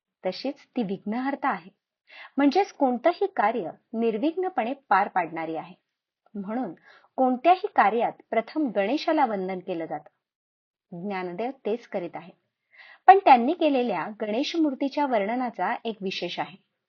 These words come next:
गणेशाच्या मूर्तीच्या निरनिराळ्या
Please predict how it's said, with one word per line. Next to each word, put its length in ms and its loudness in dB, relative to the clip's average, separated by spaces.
गणेशाच्या 560 -2
मूर्तीच्या 560 -6
निरनिराळ्या 800 4